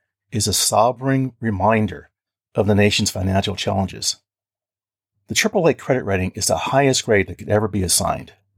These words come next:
indicating that you are in minimal risk of default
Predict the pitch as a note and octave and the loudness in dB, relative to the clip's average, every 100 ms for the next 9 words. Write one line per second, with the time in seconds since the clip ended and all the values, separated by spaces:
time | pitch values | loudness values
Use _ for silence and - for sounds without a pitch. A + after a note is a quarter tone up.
0 | _ _ _ _ - B2 D3 - C3 A2+ | _ _ _ _ -2 2 2 2 2 2
1 | G#2+ F#2 A2+ A#2 B2 A2 G2 F#2+ - G2+ | 2 -2 -2 0 0 0 0 -2 -6 -4
2 | F#2 A2+ C#3 C#3 A2+ A2 - - - - | 2 4 4 4 4 4 2 -4 -10 -18
3 | G#2 G2 - E3 E3+ - | -8 -8 -2 2 2 0